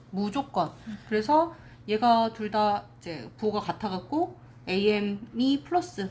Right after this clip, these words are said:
Speaker 1: 이 에이엠 플러스 이로 나올 때, 플러스로 나올 때, 그다음에 여기 에이엠이 마이너스로 나올 때 두 개로 나눠서 한다고.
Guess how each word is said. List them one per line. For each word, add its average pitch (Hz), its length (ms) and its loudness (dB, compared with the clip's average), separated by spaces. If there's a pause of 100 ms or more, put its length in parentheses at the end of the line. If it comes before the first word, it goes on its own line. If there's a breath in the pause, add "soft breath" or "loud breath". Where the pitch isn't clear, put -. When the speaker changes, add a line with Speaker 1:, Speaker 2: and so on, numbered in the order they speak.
Speaker 1:
이 214 200 -4
에이엠 151 380 -2
플러스 226 260 -8
이로 170 180 -4
나올 147 240 -4
때, 151 160 -12 (500)
플러스로 302 280 -4
나올 156 220 -2
때, 233 240 -4 (360 loud breath)
그다음에 226 540 0 (800 loud breath)
여기 214 300 -10 (180)
에이엠이 214 580 2
마이너스로 226 560 0
나올 175 240 -4
때 170 180 -12
두 - 120 -12
개로 220 160 -4
나눠서 190 380 -2
한다고. 160 380 -4